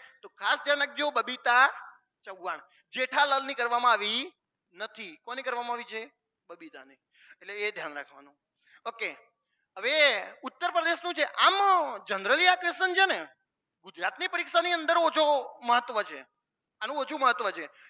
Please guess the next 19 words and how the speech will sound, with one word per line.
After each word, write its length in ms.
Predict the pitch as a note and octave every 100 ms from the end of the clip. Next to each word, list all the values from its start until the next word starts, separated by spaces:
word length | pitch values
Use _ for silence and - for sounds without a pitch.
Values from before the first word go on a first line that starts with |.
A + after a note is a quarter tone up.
| _
કેમ? 260 | B3 D#4 F4+
કારણ 160 | D4+
કે 60 | D#4+
ઉત્તર 320 | D#4 - E4
પ્રદેશના 360 | E4 D#4 D#4+ E4
મહિલા 220 | C#4 C#4
આયોગની 320 | C4+ C4 B3
છે. 120 | B3 - _ _ C4+
અને 100 | C#4+
આ 160 | C#4
બંને 280 | E4+ E4+ F#4
છે 100 | F#4+
ને, 60 | F#4+
ચારુ 400 | - G#3 B3+ D#4
ચૌધરી 360 | C4 B3+ C#4+
અને 100 | D4
અર-, 160 | A#3+ A3 - _ _ G#3+
અપર્ણા 480 | G#3 - C4+ C4+
યાદવ. 300 | A#3+ A3 A3+